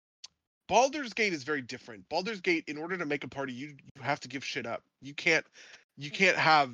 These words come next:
everything. You can't have a tank, a healer, a arcane spellcaster, um, y-, a rogue,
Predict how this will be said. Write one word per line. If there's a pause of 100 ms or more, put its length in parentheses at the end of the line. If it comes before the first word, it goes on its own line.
(140)
everything.
You
can't
have
a
tank, (100)
a
healer,
a (920)
arcane (240)
spellcaster, (380)
um,
y-,
a (120)
rogue,